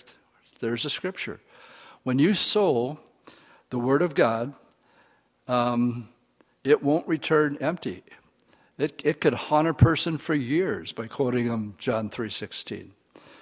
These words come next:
It's just getting them, uh, standing on the word. It will not return void, but it will accomplish what I please, and it shall prosper in the things for which I sent it forth.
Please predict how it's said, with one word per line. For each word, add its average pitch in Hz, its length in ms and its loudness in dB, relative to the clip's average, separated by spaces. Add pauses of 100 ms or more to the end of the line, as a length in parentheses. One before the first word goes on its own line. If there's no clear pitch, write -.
(280)
It's 113 140 -4
just - 520 -2
getting 151 400 4
them, 127 320 0 (1080)
uh, 113 360 -6
standing 160 500 2
on 117 200 0
the 107 80 -8
word. 95 260 -12
It 117 120 -10
will 127 120 -4
not 139 220 2
return 147 380 0
void, 143 420 -4 (600)
but 170 120 6
it 233 100 6
will 214 160 4
accomplish 170 680 0
what 120 140 0
I 123 140 2
please, 123 640 -2 (580)
and 127 140 2
it 170 120 4
shall 147 240 6
prosper 156 680 2
in 123 80 2
the 123 80 2
things 131 340 2
for 120 200 -2
which 120 300 -2
I 117 140 0
sent 123 280 -2
it 107 120 -8
forth. 110 520 -4